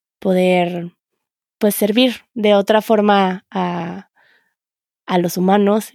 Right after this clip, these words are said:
y a la vida, y luego les platicaré más, pero, pues, va por la línea de los temazcales, de una medicina tradicional. Es, es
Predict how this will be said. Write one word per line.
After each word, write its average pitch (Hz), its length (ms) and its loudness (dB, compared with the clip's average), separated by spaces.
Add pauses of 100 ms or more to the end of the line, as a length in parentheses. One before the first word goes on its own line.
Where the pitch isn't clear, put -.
y 202 120 -2
a 175 60 -4
la 180 120 -4
vida, 208 380 2 (640)
y 196 80 0
luego 190 220 4
les 185 160 0
platicaré 185 500 0
más, 196 400 2 (760)
pero, 180 840 0
pues, 190 220 -2
va 190 200 4
por 196 240 0
la 185 160 2
línea 185 400 2
de 170 240 -2
los 175 220 -6
temazcales, 233 1120 0 (580)
de 185 760 -2
una 202 200 2
medicina 196 480 0
tradicional. 185 720 -2 (720)
Es, 220 500 0 (140)
es - 380 -2